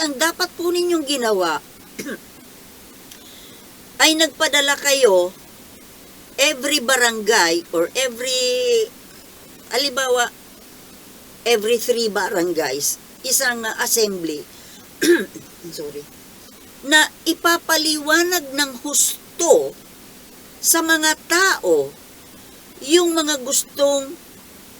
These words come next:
palitan o baguhin sa konstitusyon. And then, yung mga nakaintindi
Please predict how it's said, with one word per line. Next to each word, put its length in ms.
palitan 720
o 120
baguhin 720
sa 240
konstitusyon. 1040
And 240
then, 400
yung 240
mga 240
nakaintindi 960